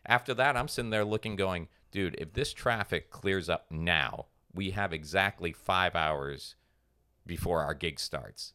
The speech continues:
And the G P S is saying it's gonna take us exactly five hours to get to our gig. So forget checking into a hotel, taking a shower, getting some rest, getting changed. This is,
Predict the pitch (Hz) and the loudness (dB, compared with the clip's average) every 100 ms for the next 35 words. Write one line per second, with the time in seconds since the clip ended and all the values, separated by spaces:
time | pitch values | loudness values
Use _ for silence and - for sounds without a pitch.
0 | _ 85 87 80 95 - 87 85 80 - | _ -4 -4 -2 -4 -2 0 0 -2 -4
1 | 87 80 76 73 67 - - 82 98 85 | -2 -2 -2 -4 -10 -14 -14 -4 -2 -2
2 | - 82 80 80 76 80 76 80 71 - | -2 -4 -4 -6 -2 0 0 -2 -10 -2
3 | 71 71 76 73 76 71 - 69 65 73 | 0 2 0 -2 -2 -4 -8 -18 -8 -6
4 | - - 65 65 - 64 - _ - - | -6 -10 -8 -8 -8 -14 -16 _ -20 -20
5 | - - 95 - 98 101 113 107 - - | -16 -2 0 0 0 4 4 2 -2 0
6 | 110 98 92 90 87 82 85 - 90 82 | 2 2 0 -2 2 2 2 2 4 4
7 | 92 80 82 - 90 82 78 78 80 80 | 2 -2 -2 0 2 4 2 0 -2 -4
8 | 80 78 80 78 - 76 73 - 80 71 | -6 -2 -2 -2 -2 -6 -4 -4 -4 -4
9 | 67 - 95 95 78 - | -8 -4 -4 -4 -6 -6